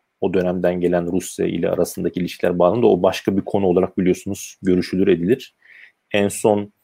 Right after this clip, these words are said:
e, start üç anlaşmasını uzatma kararı ver-, almışlardı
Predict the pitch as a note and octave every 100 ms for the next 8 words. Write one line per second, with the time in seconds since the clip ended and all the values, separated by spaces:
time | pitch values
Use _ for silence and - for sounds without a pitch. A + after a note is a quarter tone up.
0 | _ - _ _ G#2 F2 D#2+ D#2 E2+ -
1 | - A2+ G2 - A#2+ - - G2+ G2 -
2 | G2 - G2 F#2+ G2+ - _ G2 G2+ -
3 | G#2 - F#2 F#2 F#2+ F2 E2 - E2 D#2+
4 | D2+ - D2+ C#2+ D2+